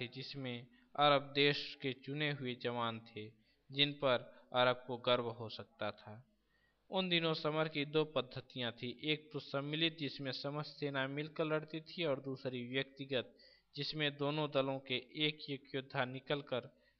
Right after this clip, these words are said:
लड़ते थे। हुसैन के साथ इतने कम आदमी थे कि सम्मिलित संग्राम में शायद वह एक क्षण भी न ठहर सकते,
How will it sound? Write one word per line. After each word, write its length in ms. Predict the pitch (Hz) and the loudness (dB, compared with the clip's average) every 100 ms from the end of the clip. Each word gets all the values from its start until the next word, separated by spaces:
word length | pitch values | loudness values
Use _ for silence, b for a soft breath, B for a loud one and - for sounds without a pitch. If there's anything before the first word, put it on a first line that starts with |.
| - | 0
लड़ते 340 | 123 117 131 | 0 2 -2
थे। 220 | 117 - 107 - b b b - | -4 -6 -10 -10 b b b -8
हुसैन 380 | 139 - 160 165 | -4 2 2 2
के 140 | 160 | -4
साथ 240 | 139 151 135 143 | -2 -2 -2 -4
इतने 300 | - 175 147 | -8 -8 -4
कम 280 | 165 160 | -4 0
आदमी 320 | 139 135 139 135 | 0 0 -2 -6
थे 180 | - | -6
कि 160 | 131 143 | -8 -12
सम्मिलित 420 | - 139 143 151 147 | -8 -6 -4 -4 -4
संग्राम 520 | 143 139 139 139 147 | -6 -6 2 4 4
में 200 | 139 131 | -2 -4
शायद 440 | - - 139 139 - b b b - | -4 2 4 4 -2 b b b -2
वह 220 | 139 147 156 | 2 2 2
एक 200 | 160 151 | -2 -2
क्षण 280 | - 143 | -4 -4
भी 180 | 135 170 | -2 -2
न 160 | 170 151 | 2 0
ठहर 300 | - 143 127 | 0 -2 -2
सकते, 500 | - 120 - 110 | -4 -8 -8 -10